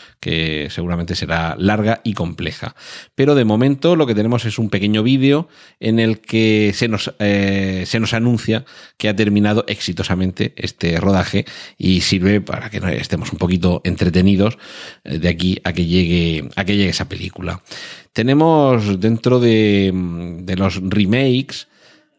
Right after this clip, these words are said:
no sé si recordáis, una película de los años ochenta, del año ochenta y siete,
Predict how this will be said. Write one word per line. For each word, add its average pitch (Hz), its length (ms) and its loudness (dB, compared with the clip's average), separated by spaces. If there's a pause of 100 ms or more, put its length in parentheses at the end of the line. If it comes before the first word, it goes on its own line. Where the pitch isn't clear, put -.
no 117 160 0
sé 123 140 2
si 120 80 2
recordáis, 107 800 0
una 98 720 0
película 104 380 2
de 98 80 2
los 90 140 -2
años 87 260 -2
ochenta, 110 480 0
del 95 100 0
año 95 160 2
ochenta 87 340 -2
y 80 60 -4
siete, 113 580 0